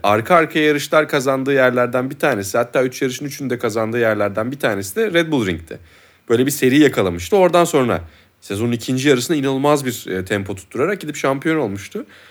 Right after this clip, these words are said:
Oradan sonra dedik ki, "Ya tamam bak, soyadını da gerçekten verebilecek bir şey var." Hep ikinci sezonunda bir şeyler yapıyor bir de. Zaten F ikide de ilk sezonunda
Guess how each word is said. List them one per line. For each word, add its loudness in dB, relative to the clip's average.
Oradan 2
sonra 0
dedik -6
ki, -2
"Ya 2
tamam -2
bak, -4
soyadını -4
da 0
gerçekten -2
verebilecek -4
bir -18
şey 0
var." 4
Hep 0
ikinci -6
sezonunda 0
bir -8
şeyler 2
yapıyor -2
bir -12
de. -6
Zaten -4
F -4
ikide -2
de 0
ilk -6
sezonunda -4